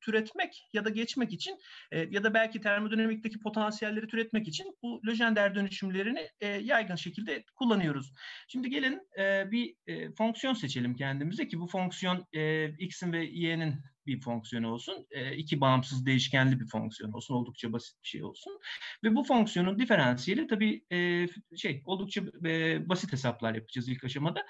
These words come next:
E, tabii del F bölü del X, D X değil mi? Artı, e, del F bölü del Y,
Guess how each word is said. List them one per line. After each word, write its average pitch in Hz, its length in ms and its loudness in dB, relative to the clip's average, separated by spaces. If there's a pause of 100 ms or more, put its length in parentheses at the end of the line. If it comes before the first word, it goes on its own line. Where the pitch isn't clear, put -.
(300)
E, 175 320 0
tabii 208 280 0
del 220 280 6
F 220 140 -6
bölü 151 260 4 (340)
del 170 140 0
X, - 280 -6
D 131 120 2
X - 340 -4
değil 214 100 2
mi? 139 80 2
Artı, 151 500 2
e, 151 100 0
del 143 380 0
F 160 240 -2
bölü 139 260 0 (220)
del 139 220 0
Y, 220 300 0